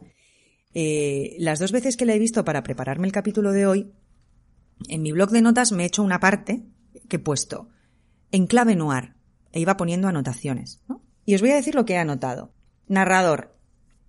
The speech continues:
"Yo nací", dice Johnny, y ahora lo escucharemos, "yo nací cuando me encontró en el callejón, no tengo pasado, solo futuro", típico de los personajes de cine negro. Grandes elipsis, de las que hablaremos. Un blanco y negro expresionista, acordaros que Balin siempre aparece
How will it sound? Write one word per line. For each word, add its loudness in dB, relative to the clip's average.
"Yo 4
nací", -2
dice -6
Johnny, -6
y -6
ahora -2
lo -4
escucharemos, -8
"yo 0
nací 0
cuando 0
me -2
encontró -2
en 4
el 2
callejón, -2
no 0
tengo 4
pasado, -2
solo -8
futuro", -8
típico -6
de -8
los -10
personajes -12
de -14
cine -12
negro. -14
Grandes 6
elipsis, -8
de -6
las -8
que -8
hablaremos. -8
Un 4
blanco 4
y 0
negro 0
expresionista, -2
acordaros -4
que -6
Balin -2
siempre -4
aparece -6